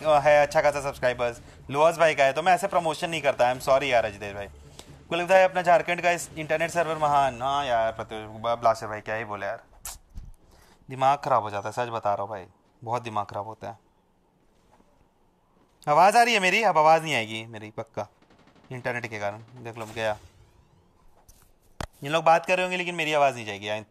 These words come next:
thi-, I know। I think I should be a blogger and a tweeter। ओके लक्षित भाई, Twitter तुम कर सकते हो, Twitter तुम्हारा अच्छा ये है, Wordings तुम अच्छा यूज़ करते हो, तुम्हारी English अच्छी है, तुम यूज़ कर सकते हो Twitter वगैरह। मेरा क्लैन recruitment कौन, आ, क-,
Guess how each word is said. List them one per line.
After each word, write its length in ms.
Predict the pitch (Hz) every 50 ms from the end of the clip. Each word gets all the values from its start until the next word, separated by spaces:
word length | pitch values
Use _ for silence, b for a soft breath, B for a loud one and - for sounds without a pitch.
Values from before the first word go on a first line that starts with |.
| -
thi-, 140 | 123 - -
I 180 | 127 120 120 117
know। 160 | 110 107 101 - _ _ _ _ _ _ _ _ _ _ _ _ _ _ _ _ _ _ _ _ _
I 120 | 131 135 135 143
think 140 | 147 147 147
I 140 | 143 143 139 -
should 200 | 147 143 135 135
be 80 | 143 139 139 131
a 40 | 127
blogger 300 | 131 123 123 123 135 135 131
and 160 | 127 123 131
a 100 | 127 -
tweeter। 260 | 127 117 110 - - - - _ _ _ _
ओके 460 | 147 151 185 - 190 - 143 160 190 208
लक्षित 300 | 180 135 - 143 131 117
भाई, 140 | 117 123
Twitter 420 | 123 180 185 196 - 240 254 262 -
तुम 100 | - 233
कर 120 | 202 185
सकते 260 | 156 - - - 131
हो, 60 | 120 -
Twitter 280 | 131 131 156 160 165
तुम्हारा 300 | 160 156 156 156 160 151
अच्छा 260 | 135 - - - 151
ये 140 | 143 139 139
है, 220 | 131 117 107 104 98 - - - _ b b b b b b b b _ -
Wordings 480 | 123 131 139 143 139 160 175 180 - -
तुम 120 | 180 165
अच्छा 180 | 147 - 165 160
यूज़ 160 | 156 151 -
करते 200 | - 139 139 156
हो, 60 | 151
तुम्हारी 240 | 147 147 139 143 147
English 240 | 135 135 147 139 147
अच्छी 220 | 143 - - 135
है, 80 | 131 127
तुम 160 | 131 143 143
यूज़ 200 | 139 143 143 -
कर 100 | 147 123
सकते 220 | 117 110 - 117
हो 140 | - - -
Twitter 400 | - - - 120 120 - 117 110
वगैरह। 300 | 104 107 104 101 101 98 - b b b b b b b
मेरा 140 | 131 143 160
क्लैन 260 | 160 165 156 160 170
recruitment 380 | 175 160 170 156 160 170 165 -
कौन, 380 | 165 156 156 156 165 165 160 - - - 139
आ, 260 | 139 135 135 131 131
क-, 420 | 131 - 151 151 147 147 147 147